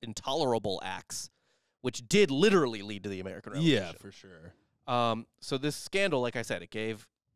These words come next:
Speaker 1: the col-, it gave the colonies one of its M V Ps and arguably its inciting incident.
Speaker 2: Damn. Okay. Wow. That's a big deal. I had no, I never learned that in history class.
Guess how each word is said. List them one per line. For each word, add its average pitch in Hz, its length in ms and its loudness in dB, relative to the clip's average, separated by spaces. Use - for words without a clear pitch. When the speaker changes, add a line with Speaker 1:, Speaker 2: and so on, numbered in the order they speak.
Speaker 1:
the 113 60 -20
col-, 110 400 -4
it 120 140 -10
gave 131 140 -4
the 123 40 -8
colonies 120 420 0
one 117 200 0
of 147 80 -2
its 135 80 -6
M 139 100 0
V 113 380 -4
Ps 101 120 -12
and 123 360 -4
arguably 123 560 0
its - 140 -10
inciting 95 460 -6
incident. - 340 -16
Speaker 2:
Damn. 127 280 -6
Okay. 160 300 -10
Wow. 107 300 -6
That's 113 140 -12
a 160 40 -10
big 156 140 -4
deal. 165 240 -2
I 123 100 0
had 135 100 2
no, 135 280 4
I 226 160 4
never 120 240 0
learned 95 260 -6
that 90 160 -10
in 87 60 -14
history 104 320 -8
class. 127 440 -6